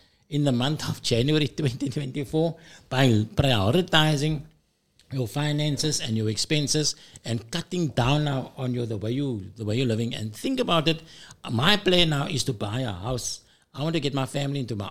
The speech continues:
own house. We want to settle a house. And the way I'm gonna start now is by a regular,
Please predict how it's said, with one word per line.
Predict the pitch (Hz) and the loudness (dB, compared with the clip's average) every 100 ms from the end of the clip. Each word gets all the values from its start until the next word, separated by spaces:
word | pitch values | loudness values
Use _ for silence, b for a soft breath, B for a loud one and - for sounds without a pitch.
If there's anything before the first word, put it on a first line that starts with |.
| - | -4
own | 156 | -2
house. | 131 151 123 | 0 -2 -2
We | |
want | 107 104 | -4 -4
to | 107 | -4
settle | 139 120 127 | -4 -4 -4
a | |
house. | 110 101 - B B B | -4 -4 -6 B B B
And | 135 139 139 | 0 0 0
the | 131 | 2
way | 120 127 180 | 4 4 4
I'm | 180 | 4
gonna | 170 151 | 2 0
start | - 190 190 - | 0 2 2 2
now | 107 131 139 110 | -2 0 0 -2
is | - 113 | -6 -4
by | 131 | -2
a | 113 95 | -2 -2
regular, | 113 143 160 143 131 | -2 2 2 2 -2